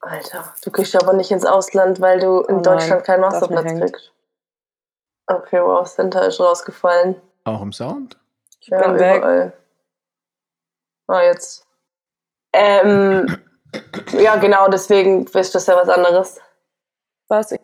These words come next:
Speaker 1: Du, ich hab gesagt, dass du ja nicht zum Master machen ins Ausland gehst, weil du in Deutschland keinen Masterplatz
Speaker 2: Ja,
Speaker 1: kriegst.
Speaker 2: nee.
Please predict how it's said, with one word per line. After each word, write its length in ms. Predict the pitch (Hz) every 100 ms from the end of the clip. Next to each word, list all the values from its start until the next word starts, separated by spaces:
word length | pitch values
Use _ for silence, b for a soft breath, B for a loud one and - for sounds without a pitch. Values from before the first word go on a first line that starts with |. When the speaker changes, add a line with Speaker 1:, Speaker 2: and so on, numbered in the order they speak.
| -
Speaker 1:
Du, 260 | 190 208
ich 160 | 196 202
hab 80 | 208
gesagt, 260 | 202 196 190
dass 100 | -
du 120 | 208
ja 100 | 202
nicht 220 | 202 202
zum 140 | 208
Master 320 | 196 196 196 196
machen 260 | 190 196
ins 140 | 185 185
Ausland 440 | 185 190 196 185
gehst, 200 | 185 -
weil 120 | 185
du 80 | 185
in 80 | 185
Deutschland 360 | 185 185 185
keinen 140 | 185 185
Masterplatz 440 | 190 - - 202 175
Speaker 2:
Ja, 180 | 165
Speaker 1:
kriegst. 240 | 165 160 -
Speaker 2:
nee. 300 | 185 170 180